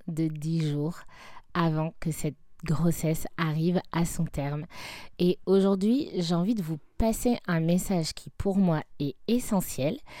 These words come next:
Je sais pas si j'arriverai à vraiment vous partager sans qu'on soit dans une discussion à quel point ce que je vais dire est essentiel pour moi. C'est une discussion que j'ai quasiment avec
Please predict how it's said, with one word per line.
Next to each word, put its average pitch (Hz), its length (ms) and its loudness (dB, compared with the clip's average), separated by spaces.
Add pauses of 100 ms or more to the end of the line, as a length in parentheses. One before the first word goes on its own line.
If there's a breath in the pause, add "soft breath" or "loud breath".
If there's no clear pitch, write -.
(260 loud breath)
Je 170 100 2
sais 180 220 4
pas 277 160 4
si - 180 2
j'arriverai 185 720 4 (200)
à 170 180 0
vraiment 185 320 4
vous 185 160 2
partager 190 560 2
sans 220 400 2
qu'on 190 140 0
soit 208 200 2
dans 196 120 6
une 156 200 0
discussion 202 680 0
à 160 120 0
quel 208 280 -2
point 214 240 2
ce - 80 -10
que 175 120 2
je 156 120 2
vais 175 80 4
dire 175 200 0
est - 160 -2
essentiel 220 460 2
pour 175 160 0
moi. 165 200 0 (420 loud breath)
C'est - 180 -2
une 160 380 0 (120)
discussion 196 720 -2
que 170 160 -2
j'ai 156 140 0
quasiment 160 480 -2
avec 143 280 0